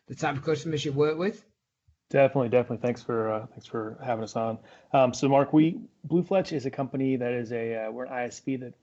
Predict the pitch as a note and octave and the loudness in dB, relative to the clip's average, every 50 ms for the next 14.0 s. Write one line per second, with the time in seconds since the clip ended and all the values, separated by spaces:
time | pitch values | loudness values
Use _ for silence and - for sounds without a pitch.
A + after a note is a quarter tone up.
0 | _ _ _ - C3+ - - C3 A#2+ - B2+ A#2+ A#2 A2+ A2 G2+ B2 A#2 A#2+ A#2+ | _ _ _ -8 -8 -8 -8 -10 -8 -6 -6 -6 -6 -6 -6 -4 -4 -2 -2 -2
1 | A#2+ A#2 B2 C3+ A#2+ A#2 A#2 A2+ - B2 A#2 A2+ A2 G#2 A2+ A2 A2 A2+ A2+ A2+ | -4 -4 -6 -6 -8 -8 -10 -8 -4 -4 -2 -2 -4 -6 -8 -8 -8 -6 -6 -6
2 | B2 D3+ - - - - _ _ _ _ _ _ _ _ _ - B2+ A#2+ A#2 B2 | -6 -6 -8 -12 -18 -20 _ _ _ _ _ _ _ _ _ -12 -8 -8 -6 -8
3 | B2 B2 - D#3 C#3+ A#2 - C3+ B2+ - C#3 A#2 B2 A2+ A2+ A#2+ A#2+ A#2 A#2+ A#2+ | -8 -6 -2 -2 -2 -2 -2 -4 -4 -4 -4 -4 -6 -6 -6 -6 -6 -6 -6 -6
4 | A2+ B2+ B2+ B2 B2 B2 B2 A2+ - - - _ _ - B2 A#2+ A2+ A2 A2 - | -4 -2 0 0 0 0 -2 -4 -8 -12 -18 _ _ -16 -14 -12 -12 -14 -14 -12
5 | - - - - - A#2+ A2+ A2 A2 A2 A2 A2 A2 B2 A#2+ - - C3+ B2+ C3 | -10 -10 -10 -8 -8 -8 -8 -8 -8 -8 -8 -6 -6 -6 -8 -6 -6 -6 -4 -4
6 | B2+ - - A2+ G#2+ A2+ A2+ A#2 A#2 A2+ - A#2+ A2+ A2 G2+ G#2 G#2 A2 A2+ A2+ | -6 -8 -12 -10 -8 -6 -4 -4 -4 -4 -6 -6 -8 -8 -8 -10 -8 -8 -8 -8
7 | G#2 A2+ A2+ A2+ A2 A2 A2 - _ _ - A2+ A2 A2 A2 G#2+ G2+ - _ _ | -6 -6 -6 -4 -4 -4 -6 -8 _ _ -10 -8 -6 -6 -6 -8 -10 -12 _ _
8 | _ _ _ _ _ _ _ _ - - - - A2+ A2 G#2+ A2+ A2 A2 A#2 - | _ _ _ _ _ _ _ _ -20 -20 -18 -16 -14 -14 -12 -12 -10 -10 -10 -10
9 | D3 C#3 - - F3+ - - D3+ C3 - - - - - C3+ C3 C3 - - B2 | -10 -12 -14 -16 -18 -10 -6 -6 -6 -6 -10 -14 -10 -8 -8 -8 -8 -8 -8 -6
10 | A#2 A2+ A2+ A2 A2 A2+ A#2 A2+ A2 G#2+ - - C3 A#2+ B2+ A#2 A2+ A2+ A#2 A2 | -4 -4 -4 -4 -4 -6 -8 -10 -12 -16 -16 -12 -6 -4 -2 -2 -2 -4 -6 -6
11 | A2+ A2+ A2+ A2 A#2+ A2+ A2 A2 G#2+ A2 A2 - _ - C3 A#2+ A#2+ - B2+ A2+ | -4 -4 -4 -4 -6 -8 -8 -8 -8 -10 -10 -12 _ -16 -16 -16 -16 -18 -18 -16
12 | - - B2 A#2+ - - - B2 A#2+ B2 A#2 A2+ - B2 - - - B2 A#2+ A#2 | -12 -10 -10 -10 -10 -12 -12 -12 -12 -12 -10 -8 -8 -10 -8 -8 -8 -6 -6 -6
13 | A#2 A2+ G#2+ A2+ A#2 A2 G#2 - A#2 - - A2+ A2 A2+ A2 A2 A2 G#2+ - | -6 -6 -6 -6 -8 -8 -8 -10 -14 -14 -14 -14 -12 -10 -10 -10 -10 -10 -14